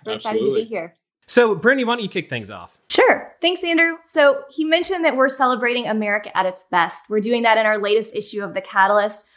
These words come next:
Speaker 4: where we're really highlighting the helpers and heroes among us. And so what better couple to talk to than the two of you? So I wanted to start by asking you both, where are you seeing America at its best?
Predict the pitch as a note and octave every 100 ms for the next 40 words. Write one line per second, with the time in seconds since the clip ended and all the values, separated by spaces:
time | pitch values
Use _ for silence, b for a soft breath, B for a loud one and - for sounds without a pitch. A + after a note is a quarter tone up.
0 | _ A3 A#3+ B3 B3+ C#4 C#4 B3 A#3 A3+
1 | A3 A3 G#3 - G3+ G#3+ G#3 G3+ F#3+ F#3+
2 | F#3 F#3 F3+ F3 F3 D#3+ D3+ G#3 - b
3 | b b A3 A3+ A3 G#3 A#3 A#3+ A#3+ A#3
4 | G#3+ G#3+ - - - D#4 D#4+ C#4 C4+ B3+
5 | B3+ - B3+ A3+ G#3+ G3+ - C4+ G#3+ F#3
6 | G#3+ G3+ D#3 - _ _ _ D4+ C#4+ D#4+
7 | E4 - D4+ D4 D4+ D4 A#3 C4+ C4+ C#4
8 | B3+ A3 F#3+ B3 A3+ A3+ - _ A3 G#3
9 | A#3+ D4 C4+ C4+ C4+ - A#3 G#3+ F#3 F3
10 | D#3+ D#3+ - D#3 - - - - F#3 -
11 | _